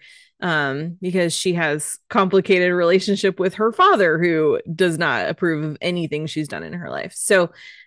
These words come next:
um, so it, the, the film itself in so many ways feels like the culmination of everything in her career has been building to this movie. So in a way, it's kind of fitting that this is where she ends up getting her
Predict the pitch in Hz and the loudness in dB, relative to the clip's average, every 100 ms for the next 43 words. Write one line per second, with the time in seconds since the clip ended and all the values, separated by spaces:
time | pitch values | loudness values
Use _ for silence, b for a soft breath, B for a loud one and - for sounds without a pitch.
0 | _ - 190 165 151 - - 277 269 240 | _ 0 2 2 -2 -6 -2 2 4 2
1 | - 262 247 196 240 226 208 - 330 370 | -2 2 2 4 2 2 0 0 4 6
2 | 381 175 - 185 180 202 196 _ _ 196 | 4 4 2 4 6 4 0 _ _ 2
3 | 185 185 170 - 208 208 202 170 151 160 | 4 2 0 2 4 6 4 4 2 4
4 | 175 - - 196 180 156 151 147 131 117 | 2 0 0 4 4 4 2 0 0 0
5 | - _ _ _ _ _ _ _ 185 202 | -6 _ _ _ _ _ _ _ 2 2
6 | 196 208 185 170 160 - 160 143 - 214 | 2 0 0 0 -2 -4 -4 -4 -2 0
7 | 220 220 214 190 175 165 - 165 143 156 | 2 2 4 2 2 0 2 2 2 0
8 | 156 156 143 104 104 170 - 156 - 170 | -2 -4 -2 -2 -2 -8 -8 -8 -6 -4
9 | 156 165 - 226 226 226 196 185 190 277 | -2 0 4 6 6 6 4 6 6 6
10 | 240 - - 190 185 156 - 160 202 214 | 4 2 -2 0 0 0 0 2 4 4
11 | 160 165 143 165 151 151 147 - 165 139 | 2 -2 -2 -2 0 0 0 -2 -6 -4
12 | 151 143 - 113 123 160 160 147 143 | -4 -4 -4 -4 -4 -4 -4 -4 -4